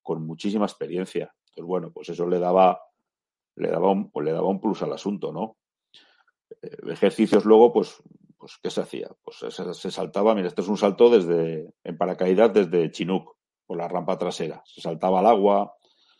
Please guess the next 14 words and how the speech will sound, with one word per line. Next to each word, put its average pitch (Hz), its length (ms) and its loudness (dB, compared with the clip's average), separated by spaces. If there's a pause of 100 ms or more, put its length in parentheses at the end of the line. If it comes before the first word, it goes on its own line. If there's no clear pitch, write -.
(840)
eh, 76 560 -10 (200)
por - 160 -16
poneros 87 380 -6
alguna 85 320 -4
foto. 85 800 -4 (1800)
Vamos 82 520 -14
a - 60 -10
ver 80 160 -12
qué - 80 -16
más 82 200 -14
puede 80 220 -10
haber 76 200 -12
por 90 240 -16
aquí. 87 520 -14